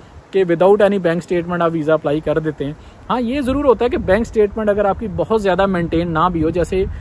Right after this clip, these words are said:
यूके के case में होता है कि आपको bank statement बहुत ज़्यादा maintain रखनी पड़ती है कि आपके कितना उसमें credit हो रहा है और कितना उसमें से debit हो रहा है, कि कितने पैसे आपके आ रहे हैं, कितने आप खर्च कर रहे हैं। आप अगर यूके का visa apply करते हैं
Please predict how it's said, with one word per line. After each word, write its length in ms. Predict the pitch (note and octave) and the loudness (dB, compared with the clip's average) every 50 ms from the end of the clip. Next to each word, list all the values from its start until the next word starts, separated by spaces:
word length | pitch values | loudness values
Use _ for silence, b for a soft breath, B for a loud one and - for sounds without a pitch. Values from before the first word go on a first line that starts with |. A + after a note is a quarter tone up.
| B B B B B | B B B B B
यूके 300 | D#3 D#3+ A#3 A#3+ - C#4 | -4 -4 -4 -2 0 2
के 100 | B3+ B3 | 2 2
case 260 | A3 A3+ G3+ G3 F3+ G3+ | 4 4 2 2 2 0
में 100 | G#3 F3 | -2 -2
होता 180 | D3+ D#3+ F3 | -2 -2 -2
है 40 | F#3 | -4
कि 80 | - G3+ | -4 -4
आपको 580 | F#3+ - D#3 D#3 E3 D#3+ - - G3+ G3 G3 G3+ - B B B B B B B | -2 0 0 2 2 0 -2 -2 -2 0 0 -2 -2 B B B B B B B
bank 180 | - - A#3 A3 | -2 0 0 0
statement 340 | - B3 A3+ A3 A#3 A3+ F3+ | 2 2 2 2 2 -2 -4
बहुत 200 | G3+ A3+ C4 C4 | 0 2 4 4
ज़्यादा 220 | A#3+ A3 G#3 G#3+ | 4 4 4 4
maintain 420 | G3+ F#3 F3 F3 E3+ F#3 G3 G#3 F#3+ | 2 2 0 0 0 0 0 2 0
रखनी 280 | E3+ - - F3 E3+ | 0 -2 -2 -4 -2
पड़ती 280 | D#3 D#3+ D3 C#3+ - D3+ | 0 -2 -2 -2 -2 -6
है 60 | D3 | -6
कि 100 | - E3+ | -6 -6
आपके 580 | - E3+ E3+ F3+ F#3+ F3+ - - G#3 G3 G3 G#3 - B B B B B B B | -4 0 0 2 0 0 0 0 2 2 2 0 -2 B B B B B B B
कितना 380 | - - A3+ - - A#3+ C4 C4 | -10 -8 -4 0 0 2 4 4
उसमें 260 | B3 - - A#3+ A#3+ G#3 | 4 2 0 -2 -2 0
credit 380 | - G#3 F#3 F#3 G#3 G#3+ A#3 | 2 4 4 6 6 6 6
हो 120 | A3+ G#3+ G#3 | 6 6 6
रहा 120 | G3+ G3+ | 6 4
है 80 | G3+ G3 | 2 2
और 160 | G3+ G3+ F#3 | 0 -2 -2
कितना 340 | - - - - A#3+ A#3+ A3+ | -2 -2 -4 -2 0 0 0
उसमें 220 | G3+ - G3 F#3+ | 0 -2 -4 -4
से 120 | - - G3 | -2 -2 -2
debit 340 | F3 D#3+ D3 D3+ E3+ F3 F3+ | 0 2 0 2 0 0 0
हो 100 | D#3+ C#3+ | 0 2
रहा 100 | C#3+ D3+ | 0 0
है, 40 | |
कि 80 | D#3 G3 | -2 -2
कितने 280 | F#3+ G#3+ G3 A3+ A#3 A3+ | -4 -6 -4 -4 -2 0
पैसे 260 | A3+ G#3 F3 D3+ A3 | 0 0 2 2 0
आपके 240 | G#3 G#3 - G#3+ G#3 | 0 0 0 -2 -2
आ 260 | - E3+ D#3 D3+ D#3+ | 0 2 2 2 2
रहे 140 | E3 F3+ F3 | 2 0 -2
हैं, 100 | E3 E3 | -4 -4
कितने 260 | E3 F#3 E3+ F3 F#3 | -4 -6 -4 -4 -4
आप 140 | F#3 E3 - | -4 -4 -4
खर्च 220 | - E3 F#3+ F#3 - | -4 -4 -4 -4 -4
कर 200 | - F#3 E3 D#3 | -2 -2 0 0
रहे 160 | D#3+ D#3+ D#3+ | 0 -2 -2
हैं। 480 | D#3+ D3+ - - - - - - - - | -2 -4 -6 -8 -10 -10 -8 -6 -4 -2
आप 220 | F3+ E3+ F3 F3 F#3+ | 0 0 0 0 0
अगर 160 | F3 F#3 F3 | -2 -2 -2
यूके 260 | D#3+ F3 F3 F3+ F#3+ | -2 -2 -2 -2 0
का 80 | F3+ F#3+ | 0 0
visa 240 | F3 F3+ F3 E3+ F3 | 0 0 0 0 0
apply 280 | E3+ E3+ E3+ D#3+ E3 E3 | 0 0 0 0 0 0
करते 280 | F3+ D#3 - - F3+ | -2 -4 -4 -4 -6
हैं 340 | F#3 F3 D#3 - - - | -6 -6 -6 -8 -8 -8